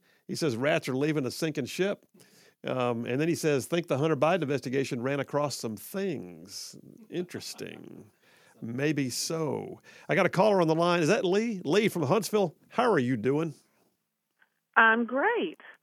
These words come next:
Speaker 1: Good.
Speaker 2: I wanted to, uh, answer your, uh, why now question.
Speaker 1: All right.
Speaker 2: Well, I think, of course, it's to, he's outlived his usefulness at this point,
Speaker 1: Hmm.
Speaker 2: and he's becoming more of a detriment than a positive.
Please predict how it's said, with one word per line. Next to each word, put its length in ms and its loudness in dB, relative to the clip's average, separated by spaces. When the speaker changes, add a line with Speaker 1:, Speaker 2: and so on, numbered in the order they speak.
Speaker 1:
Good. 220 2
Speaker 2:
I 80 6
wanted 480 2
to, 180 -8
uh, 340 4
answer 260 -4
your, 300 0
uh, 160 0
why 320 4
now 240 2
question. 480 -10
Speaker 1:
All 100 2
right. 260 4
Speaker 2:
Well, 200 6
I 120 4
think, 260 -10
of 120 -6
course, 320 -2
it's 120 -8
to, 240 -2
he's 200 -2
outlived 380 4
his 120 -10
usefulness 540 -12
at 100 -8
this 120 -6
point, 260 -6
Speaker 1:
Hmm. 100 -4
Speaker 2:
and 160 6
he's 140 2
becoming 480 2
more 160 6
of 80 4
a 60 4
detriment 580 0
than 100 -2
a 60 0
positive. 640 0